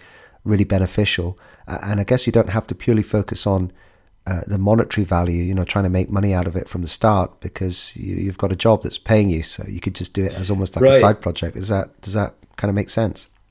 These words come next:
Speaker 2: Absolutely. And it may sound cheesy, but honestly, making money was, was an afterthought. We, we made the app and we made the, the, you know, the features and how we were gonna run it and how it was gonna pre-, be presented. And then I thought, "Okay, now how do I make some money off this thing?" So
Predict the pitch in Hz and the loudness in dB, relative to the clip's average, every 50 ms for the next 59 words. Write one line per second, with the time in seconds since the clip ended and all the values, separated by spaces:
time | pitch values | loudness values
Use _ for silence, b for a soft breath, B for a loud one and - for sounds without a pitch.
0 | _ _ _ _ _ _ 135 139 135 127 - 127 127 139 147 123 117 113 110 117 | _ _ _ _ _ _ -2 -2 -2 -2 -4 -2 0 2 2 4 2 2 0 -2
1 | 123 127 135 139 139 - - 123 110 110 113 - 123 123 123 120 120 117 107 104 | -2 -2 -2 -2 -2 -2 -2 -2 -2 -2 -4 0 0 0 0 0 0 0 0 0
2 | 104 - - 107 117 120 127 - - 113 107 107 107 - 107 104 101 101 107 120 | 0 0 0 -2 -2 -2 -2 -2 -2 -2 -2 -2 -4 -4 -4 -4 -2 0 0 0
3 | 113 104 101 101 101 98 95 - - 101 104 104 101 104 - - 95 107 107 - | 0 0 0 -2 -2 -2 -4 -8 -6 -4 -4 -4 -2 -4 -4 -2 -2 -2 -4 -4
4 | - 107 - - - - _ _ 104 101 - - - - - 117 117 113 113 113 | -4 -2 -2 -2 -4 -8 _ _ -2 -2 0 -2 -6 -6 -2 0 0 2 2 2
5 | 117 113 110 117 117 120 104 110 - 113 107 107 113 110 110 - 107 101 101 101 | 2 2 4 4 2 2 2 0 0 0 0 0 0 -2 -2 -2 -4 -4 -4 -4
6 | 104 101 104 110 110 104 101 104 98 95 92 - - 82 98 95 92 92 90 - | -2 -2 0 0 0 0 2 2 2 2 0 -2 -4 -4 -2 -2 0 0 0 -2
7 | - - 98 101 98 90 90 87 85 - - - 110 104 - - 104 98 95 - | -4 -6 -8 -6 -4 -4 -4 -4 -4 -6 -4 -4 -4 -4 -2 -2 -2 -2 -2 -4
8 | 92 101 101 107 101 101 101 98 92 92 98 95 92 92 90 87 87 87 85 98 | -6 -8 -6 -6 -4 -2 2 4 4 4 4 2 0 -2 0 -2 -2 -4 -2 0
9 | 104 101 104 107 101 101 98 - - 101 101 95 95 98 98 95 95 95 92 - | 2 2 4 4 2 2 2 0 -2 -2 -2 -2 0 0 -2 -2 -2 -4 -4 -4
10 | - 98 98 95 92 - - 95 85 - - 101 92 - - 82 - - 104 107 | -2 -2 0 -2 -2 -2 -2 -4 -4 -2 -2 -4 -2 -2 -4 -4 0 2 2 2
11 | 104 104 101 92 87 - 98 113 113 107 104 101 - 107 107 117 123 131 - 113 | 4 4 4 4 6 4 4 4 4 2 2 2 4 4 6 6 4 4 2 2
12 | 98 98 104 101 B B B B B B B B _ 139 143 160 160 160 156 147 | 2 0 0 -2 B B B B B B B B _ 0 2 4 4 4 6 4
13 | 143 131 - - 117 117 113 113 113 107 95 95 - - - - - - - - | 4 2 2 0 0 2 2 2 2 0 -2 -4 -6 -6 -8 -8 -8 -8 -8 -8
14 | 107 104 104 107 104 - - 107 107 104 - B | -8 -6 -6 -8 -6 0 2 4 4 4 4 B